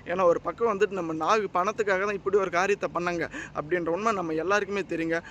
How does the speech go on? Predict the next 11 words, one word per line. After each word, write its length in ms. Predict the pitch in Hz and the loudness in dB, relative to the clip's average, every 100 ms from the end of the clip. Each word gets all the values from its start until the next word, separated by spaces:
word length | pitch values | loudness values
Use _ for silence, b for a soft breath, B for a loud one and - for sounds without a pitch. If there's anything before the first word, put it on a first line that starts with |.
| B | B
ஆனா 180 | - 156 | -4 -2
இருந்தாலும் 460 | 160 180 214 214 208 | -2 0 2 2 2
இந்த 140 | 165 | 0
எஸ் 140 | 156 - | 0 0
எஸ் 100 | 220 | -2
கே 80 | 180 | -2
வந்துட்டு 300 | 180 196 156 - 156 - | -2 0 0 -2 -8 -2
அவனுடைய 520 | 165 165 165 202 214 - B - | 0 2 4 4 2 -4 B 4
சுயரூபத்தினால 720 | 202 240 233 190 190 196 185 - 262 - | 6 8 6 2 0 2 2 0 -6 2
திரும்ப 240 | 202 233 196 | 4 4 2
வந்துட்டு 380 | 190 202 220 165 | 2 2 0 2